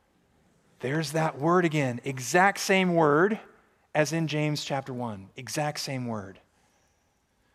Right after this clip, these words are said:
"Let us run with endurance the race that is set before us, fixing our eyes on Jesus,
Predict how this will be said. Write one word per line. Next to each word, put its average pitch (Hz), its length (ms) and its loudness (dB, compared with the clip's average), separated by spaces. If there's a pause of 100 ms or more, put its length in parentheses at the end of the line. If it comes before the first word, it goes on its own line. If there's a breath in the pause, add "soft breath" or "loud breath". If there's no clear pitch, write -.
(240)
"Let 147 120 6
us 165 200 0
run 196 440 4
with 214 160 2
endurance 185 800 2 (440 loud breath)
the 156 100 2
race 165 600 2
that 196 100 4
is 175 100 2
set 185 220 2
before 151 420 4
us, - 360 2 (580 soft breath)
fixing 254 680 0
our 226 160 6
eyes 208 300 6
on 196 180 4
Jesus, 160 680 2